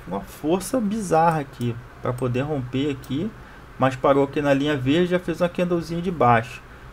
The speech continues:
Esse onze por cento em um dia, né? Quem que entraria em call aqui? Ninguém, possível. Se continuar subindo, o alvo lá em onze e cinquenta e quatro,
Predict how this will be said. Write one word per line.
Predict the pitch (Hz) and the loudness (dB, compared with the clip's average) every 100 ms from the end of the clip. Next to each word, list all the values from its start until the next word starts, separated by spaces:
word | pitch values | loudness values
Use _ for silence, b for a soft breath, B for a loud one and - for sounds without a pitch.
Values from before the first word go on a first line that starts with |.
| - - | -6 -2
Esse | 175 - 175 | -2 2 4
onze | 175 220 220 | 4 4 2
por | 190 180 | 0 -2
cento | 170 180 180 165 | 0 0 0 -4
em | |
um | 175 196 | -2 -2
dia, | 127 123 190 226 127 123 - - - - B B B B B B - - - - - - | -2 -4 -2 -2 -2 -8 -16 -20 -20 -20 B B B B B B -20 -20 -20 -20 -18 -6
né? | 107 127 127 - | 0 0 -2 -4
Quem | 156 202 | 2 4
que | 226 226 | 4 4
entraria | 208 196 180 151 156 139 123 | 4 6 6 4 2 0 0
em | 127 | -2
call | 127 - 127 120 | -4 4 8 8
aqui? | 110 - 98 | 6 -2 -6
Ninguém, | 98 147 196 123 127 123 - - - | -4 0 2 4 4 0 -4 -14 -10
possível. | 170 - 123 123 107 98 - - B B B B - - - | -10 -8 -4 -4 -6 -12 -18 -20 B B B B -20 -20 -16
Se | - - 220 | -14 -4 0
continuar | 226 208 202 175 | 4 4 4 2
subindo, | 175 - 127 143 170 156 | 2 0 -4 -2 -2 2
o | 131 | 4
alvo | 127 123 | 4 4
lá | 123 131 | 4 4
em | 135 | 4
onze | 127 139 | 2 -2
e | - | -8
cinquenta | 131 120 120 | -6 -6 -6
e | - | -4
quatro, | - 123 151 - | 2 4 2 0